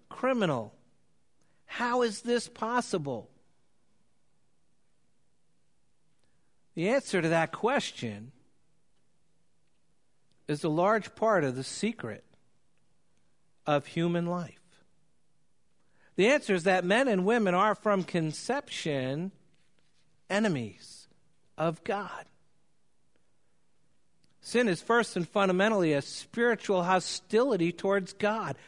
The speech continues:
a spirit of rebellion against God. Men and women fear God.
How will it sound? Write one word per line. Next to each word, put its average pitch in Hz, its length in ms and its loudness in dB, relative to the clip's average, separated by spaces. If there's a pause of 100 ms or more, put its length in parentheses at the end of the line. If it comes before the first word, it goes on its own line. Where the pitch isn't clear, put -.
(160)
a 170 100 2
spirit 226 440 2
of 190 160 4
rebellion 190 680 4
against 190 420 0
God. 233 260 4
Men 220 240 2
and 196 160 2
women 226 300 2 (420)
fear 269 300 4
God. 143 420 -2